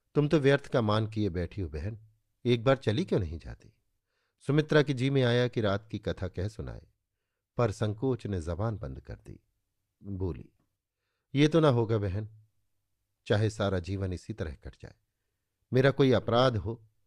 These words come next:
तो मैं जाकर मनाऊं, अन्याय वो करें, मनाने मैं जाऊं, ये नहीं हो सकता।" ये कहते कहते उसे रात का अपमान याद आ गया। वो घंटों द्वार पर खड़ी थी, वो जागते थे, अवश्य जागते थे,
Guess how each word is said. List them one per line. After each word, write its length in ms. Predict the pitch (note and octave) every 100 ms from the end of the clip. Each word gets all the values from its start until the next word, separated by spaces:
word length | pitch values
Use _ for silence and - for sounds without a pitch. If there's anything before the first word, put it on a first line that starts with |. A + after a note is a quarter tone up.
| _ -
तो 60 |
मैं 160 | C#3 A#2+
जाकर 320 | F#2+ C#2+ C#2
मनाऊं, 340 | B1 B1+ D2 D2 _ _ _ _ _ _ _
अन्याय 340 | F#2+ G#2 A2+ G#2
वो 160 | F2
करें, 280 | C3+ B2+ B2
मनाने 400 | G2+ F#2 F2+ E2
मैं 200 | C#2+ D#2+
जाऊं, 240 | F#2 E2+ F#2+ _ _ _ -
ये 120 | C#3+
नहीं 220 | C#3 F2
हो 120 | C#2+ -
सकता।" 380 | - _ _ _ _ _ _ _ _ _ _ _ _ _ _ _ _ -
ये 100 | C#3+
कहते 280 | D3 D3 D3
कहते 360 | C#3 C#3 C#3+ C3+
उसे 240 | B2+ B2
रात 260 | G#2+ A2 A2
का 140 | G#2
अपमान 340 | F2+ - F#2+ D#2+
याद 260 | E2+ F2
आ 100 | A#1+
गया। 220 | A1 - - _ _ _ _ _ -
वो 120 | G#2
घंटों 360 | G2 G#2 G#2+ F2
द्वार 240 | F#2+ F#2
पर 160 | - D#2
खड़ी 300 | - G#2+ A2+
थी, 260 | - - _ _ _ -
वो 120 | D2+
जागते 460 | - D#2 - C3+
थे, 160 | - - _ _ _ _ _ _ -
अवश्य 400 | A2 C3 C#3 B2
जागते 360 | E2 D2 - A#2
थे, 180 | -